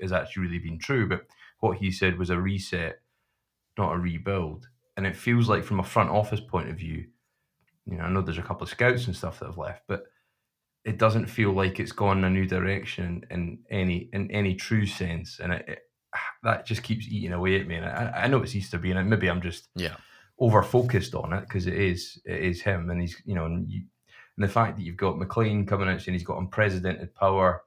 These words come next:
Speaker 1: it's e-, even more powerful than he's ever been. That's why I keep going back to the point. I just don't think we've hit rock bottom yet.
Speaker 2: Yeah, no, you're, you're absolutely right. You're not overreacting. You're not over-focusing on him at all, because he is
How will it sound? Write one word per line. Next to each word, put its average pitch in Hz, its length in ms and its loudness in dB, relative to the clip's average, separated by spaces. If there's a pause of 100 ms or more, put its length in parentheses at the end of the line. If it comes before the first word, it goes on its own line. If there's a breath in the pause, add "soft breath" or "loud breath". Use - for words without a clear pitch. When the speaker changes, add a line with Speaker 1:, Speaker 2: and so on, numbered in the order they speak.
(280)
Speaker 1:
it's 87 220 -8
e-, 95 200 -4
even 98 220 0
more 95 160 2
powerful 95 400 0
than 92 100 0
he's - 100 -14
ever 95 260 0
been. 95 420 -2 (1120)
That's 101 240 2
why 95 80 4
I - 20 -2
keep - 220 -4
going 90 140 0
back 90 200 4
to 87 60 -8
the 87 80 -2
point. 90 180 -2
I 92 40 2
just 98 120 -2
don't 95 140 -6
think 92 160 -6
we've - 120 -12
hit - 160 -2
rock 87 200 -2
bottom 80 240 -2
yet. 80 160 -10 (960 loud breath)
Speaker 2:
Yeah, 120 200 4
no, 120 100 2
you're, 120 280 2
you're 120 220 2
absolutely 127 400 2
right. 98 200 4
You're 90 100 -4
not 107 200 0
overreacting. 98 720 -2
You're 92 80 -6
not 95 180 -2
over-focusing 87 760 -6
on 82 220 -4
him 87 200 -6
at 82 80 -6
all, 80 160 -2
because 90 300 -2
he 135 120 2
is 110 400 2